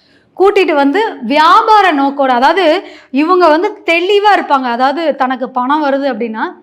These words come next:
அது வந்து எந்த மொழியாக இருந்தாலும் சரி, அப்போ வந்து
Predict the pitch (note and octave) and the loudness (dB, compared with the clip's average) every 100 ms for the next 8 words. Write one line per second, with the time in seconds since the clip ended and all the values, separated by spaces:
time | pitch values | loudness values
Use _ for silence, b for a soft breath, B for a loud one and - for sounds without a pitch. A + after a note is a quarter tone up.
0 | b b b B3 C#4 C#4+ E4+ C4+ C#4+ F4 | b b b -4 -2 0 0 0 0 0
1 | C#4+ C4+ D#4+ E4 D#4 C#4 C4+ C#4 B3+ A3+ | 0 -2 0 0 0 0 -2 -2 -6 -8
2 | A3+ D#4+ D4+ D4+ G4+ F#4+ | -4 -2 -2 -2 -4 -6